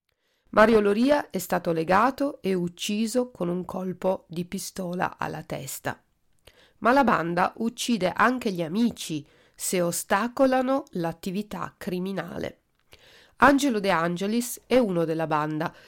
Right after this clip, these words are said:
e controlla la droga che viene dal Cile. Secondo la banda non si comporta bene. Lui taglia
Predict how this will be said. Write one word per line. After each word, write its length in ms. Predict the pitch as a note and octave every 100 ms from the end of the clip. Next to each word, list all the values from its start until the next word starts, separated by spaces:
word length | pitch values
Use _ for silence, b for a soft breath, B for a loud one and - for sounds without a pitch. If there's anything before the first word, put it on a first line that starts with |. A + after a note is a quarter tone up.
| B B
e 120 | C4
controlla 580 | D#4 C4+ G#3+ F3 F3 F3
la 160 | F3+
droga 460 | F3+ F3 E3 E3 F3+
che 120 | B3
viene 320 | F#3+ F3 E3
dal 200 | D#3+ E3
Cile. 540 | D#3 - D3+ B2+ D3 b b b b
Secondo 600 | b - C4 C#4 C#4 F#3+
la 100 | E3+
banda 480 | F#3+ B3 D4 D#4 F4+ A4
non 300 | F#3+ G3+ B3+
si 160 | - C4+
comporta 560 | C#4 C4+ G#3 - -
bene. 400 | E3 D3+ C#3+ D#3 b b b b b
Lui 280 | A3+ A#3 -
taglia 580 | A#3 B3+ C#4 D4 D#4+